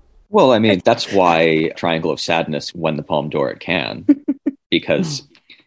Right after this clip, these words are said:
because it's about rich people on a boat, and the Cannes jury could relate to that.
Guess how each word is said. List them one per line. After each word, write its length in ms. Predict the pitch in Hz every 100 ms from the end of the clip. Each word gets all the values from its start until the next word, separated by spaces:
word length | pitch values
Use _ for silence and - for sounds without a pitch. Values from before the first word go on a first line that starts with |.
| _
because 320 | - 107 101 90
it's 120 | 104
about 320 | 87 85 -
rich 200 | 87 -
people 340 | 92 - 80
on 120 | 71 71
a 40 |
boat, 580 | - 87 76 71 - - -
and 220 | 85 80
the 80 | 85
Cannes 280 | - 85 80
jury 260 | 80 73
could 160 | - -
relate 340 | 76 80 85
to 100 | 80
that. 460 | - 53 - -